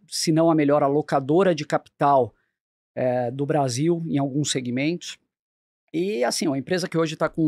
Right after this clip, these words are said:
um valor de mercado de perto de trinta e cinco bi, mais ou menos, que vem passando por um ciclo de investimentos muito pesado, né? E até explicando o que que é a Cosan. Debaixo dela, ela é uma holding,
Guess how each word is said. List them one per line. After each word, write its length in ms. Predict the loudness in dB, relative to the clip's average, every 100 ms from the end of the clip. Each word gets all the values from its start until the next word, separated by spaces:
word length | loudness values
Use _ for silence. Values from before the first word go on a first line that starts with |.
| 2
um 60 | 2
valor 240 | 2 2
de 100 | 0
mercado 300 | -2 0 -2
de 80 | 0
perto 260 | -2 -2
de 140 | -6 -6
trinta 260 | -4 -2
e 60 | -2
cinco 360 | 0 0 0 -2
bi, 220 | -2 0
mais 240 | 0 0
ou 80 | 0
menos, 560 | 0 0 -2 -6 -10 -16 _ _ _ _ _ _ _ _
que 120 | -4
vem 460 | -4 -2 0 0 0
passando 840 | 0 0 0 0 2 4 2 0 -6 -6
por 180 | -2
um 200 | 0 0
ciclo 680 | -2 -4 -2 -2 -4 -2 -2
de 160 | -2 -2
investimentos 1000 | 0 0 -2 -2 0 0 0 -2 -6 -4
muito 420 | 0 0 0 -4
pesado, 640 | -2 0 0 0 0 0
né? 140 | 0 2
E 60 | 2
até 240 | 2 2
explicando 480 | 2 -4 -2 0 0
o 40 |
que 120 | -2
que 180 | -6 0
é 20 |
a 60 | 0
Cosan. 500 | 2 0 0 -2 -8 _ _ _ _ _
Debaixo 720 | -6 -4 2 6 6 4 -2 0
dela, 220 | 2 4
ela 100 | 4
é 20 |
uma 120 | 2
holding, 520 | 2 0 0 -4 -8